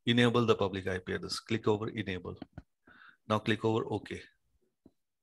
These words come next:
That's okay. Okay, now select this one, test check mark. Okay, now, uh, scroll down, load, check mark the load balancer.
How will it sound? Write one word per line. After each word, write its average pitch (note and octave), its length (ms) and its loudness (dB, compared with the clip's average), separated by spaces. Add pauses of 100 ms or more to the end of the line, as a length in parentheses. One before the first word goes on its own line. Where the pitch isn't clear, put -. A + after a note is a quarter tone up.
(680)
That's B2 220 2
okay. A2 220 -4 (3250)
Okay, G2 260 -4 (360)
now A#2+ 180 6
select A#2 380 2
this G2+ 200 -4
one, F#2 140 -8 (280)
test - 420 0 (960)
check - 240 -4
mark. F2+ 200 -8 (260)
Okay, - 220 -12 (640)
now, A#2+ 240 4 (100)
uh, A2 240 0
scroll A#2 320 6
down, F#2+ 180 -4 (280)
load, A2+ 340 2
check A#2 220 4
mark G#2+ 200 0
the G2+ 80 2
load G2 220 0
balancer. F2 460 -4